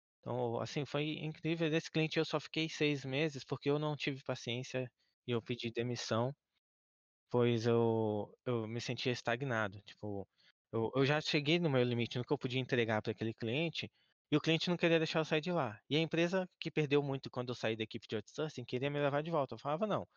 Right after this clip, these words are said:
se eu for sair daqui desse cliente vai ser pra cima, pra um cliente maior fazendo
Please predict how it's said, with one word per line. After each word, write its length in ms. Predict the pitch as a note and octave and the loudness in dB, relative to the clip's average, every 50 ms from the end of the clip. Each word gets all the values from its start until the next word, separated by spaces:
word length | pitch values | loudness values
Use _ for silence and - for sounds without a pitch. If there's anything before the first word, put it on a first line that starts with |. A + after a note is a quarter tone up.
| _ - - _ _ _ | _ -20 -20 _ _ _
se 120 | - - B2 | -4 -2 -2
eu 40 | A#2 | 0
for 160 | - - C#3 - | 2 2 2 2
sair 180 | - C#3+ C3+ | 4 2 2
daqui 200 | C3 C3+ - - | 2 0 0 0
desse 180 | C3+ C3+ - - | -2 -4 -2 -2
cliente 220 | - A#2+ C3 - - | -4 -4 -2 0 -2
vai 80 | D3 | -2
ser 140 | - - C#3+ | 0 -2 -4
pra 180 | - C#3+ D#3 G3 | -2 -2 -4 -4
cima, 380 | - - G#3 D#3+ C3 A2+ G2+ - | -2 -2 -4 -2 -2 -4 -6 -6
pra 100 | - G#2 | -6 -8
um 60 | G#2 - | -6 -4
cliente 320 | A2+ A2 A2+ A2+ - - | -4 -4 -4 -4 -4 -4
maior 340 | D#3 D#3 D#3 C3+ A#2+ C#3+ D3 | -2 0 2 2 0 0 0
fazendo 420 | - D3+ B2+ B2+ B2 B2+ C3 B2+ | -2 -2 0 0 -2 -2 -4 -6